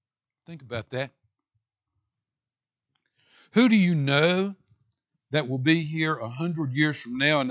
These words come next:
April of twenty-one twenty? We know this. Jesus will be with his people. I want him to be with my family, whoever that family is.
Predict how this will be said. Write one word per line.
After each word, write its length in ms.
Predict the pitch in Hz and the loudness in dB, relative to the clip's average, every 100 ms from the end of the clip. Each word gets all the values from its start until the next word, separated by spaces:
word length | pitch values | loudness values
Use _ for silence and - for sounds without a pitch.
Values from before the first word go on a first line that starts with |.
| 113 | -2
April 480 | 143 156 165 156 113 | -2 -2 -8 -10 -12
of 80 | - _ _ _ _ _ _ | -16 _ _ _ _ _ _
twenty-one 460 | - 156 143 135 120 | -10 -6 -4 -6 -8
twenty? 360 | - 131 143 _ _ _ _ _ _ _ _ _ _ _ _ _ _ _ _ _ _ _ _ _ _ _ _ _ _ _ _ _ _ - | -12 -14 -14 _ _ _ _ _ _ _ _ _ _ _ _ _ _ _ _ _ _ _ _ _ _ _ _ _ _ _ _ _ _ -10
We 140 | 123 | -6
know 180 | 139 135 | -4 -4
this. 480 | 117 135 98 - - _ _ _ _ | -4 -8 -8 -14 -18 _ _ _ _
Jesus 520 | 101 127 156 127 123 127 | -10 -6 -6 -8 -12 -14
will 120 | 110 | -10
be 440 | 110 135 135 131 - | -6 -4 -6 -10 -14
with 160 | 113 | -20
his 180 | 135 127 | -16 -18
people. 220 | - 151 _ _ _ _ _ _ _ _ _ _ _ _ _ _ _ - | -20 _ _ _ _ _ _ _ _ _ _ _ _ _ _ _ _ -12
I 120 | 139 | -8
want 260 | 165 135 131 | -6 -4 -6
him 120 | 123 | -10
to 60 | 113 | -10
be 300 | 117 143 139 | -6 -4 -4
with 260 | 113 110 | -10 -12
my 140 | 135 127 | -10 -10
family, 520 | - 147 139 101 90 _ _ _ _ _ _ | -10 -12 -12 -18 _ _ _ _ _ _ _
whoever 340 | 135 127 156 127 | -8 -6 -4 -4
that 240 | 120 120 | -8 -8
family 400 | - 127 117 120 | -4 -4 -4 -10
is. 280 | 107 120 120 | -12 -14 -16